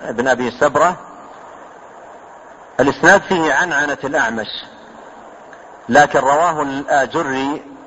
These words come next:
في الشريعة والفريابي في صفة المنافقين من طريق شعبة عن الأعمش، وقد قال شعبة: "كفيتكم تدليس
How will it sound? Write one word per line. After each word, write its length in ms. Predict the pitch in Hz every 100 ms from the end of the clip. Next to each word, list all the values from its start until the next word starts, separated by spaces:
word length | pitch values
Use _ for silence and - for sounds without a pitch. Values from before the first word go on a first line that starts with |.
| -
في 60 |
الشريعة 540 | 131 - 131 147 135 123
والفريابي 800 | 117 117 - 117 127 143 131 120
في 160 | 107 110
صفة 340 | - 143 135 -
المنافقين 920 | 117 117 131 131 127 120 143 180 170
من 140 | 139
طريق 400 | - 135 165 -
شعبة 520 | 135 - 180 175 175
عن 360 | 123 127 170 196 - - - - - - - -
الأعمش، 640 | 143 165 107 107 104 - - - - - - - - - - - - - -
وقد 1400 | 127 117 127 127 123 127 - - - - - - - 127 - -
قال 460 | 180 151 143 147 - -
شعبة: 400 | 180 151 165 175 -
"كفيتكم 760 | 151 135 180 156 143 - 156 160
تدليس 640 | - 131 127 156 156 -